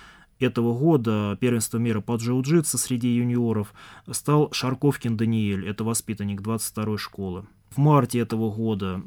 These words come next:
проходил в Москве, э, Кубок мира по самбо. Э, победителем Кубка стал Токарев Роман. Это детско-юношеская спортивная школа номер девятнадцать.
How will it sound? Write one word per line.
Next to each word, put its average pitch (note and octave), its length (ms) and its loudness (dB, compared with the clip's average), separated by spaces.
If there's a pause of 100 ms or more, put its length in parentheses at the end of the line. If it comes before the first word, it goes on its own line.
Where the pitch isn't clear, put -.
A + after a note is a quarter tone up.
(160)
проходил B2+ 540 0
в G#2+ 80 -2
Москве, A2+ 680 -2 (320)
э, G#2 200 -4
Кубок B2 320 0
мира A#2 280 2
по A#2 160 -4
самбо. C3 680 2 (360)
Э, G2+ 1400 -6
победителем B2+ 640 0
Кубка A2+ 340 -6
стал C3 380 -2
Токарев A2+ 440 -4
Роман. G2 460 -4 (380)
Это A2+ 260 -2
детско-юношеская A#2 760 -2
спортивная A2 520 -4
школа C3+ 320 -2
номер A2+ 280 -2
девятнадцать. G2 840 -8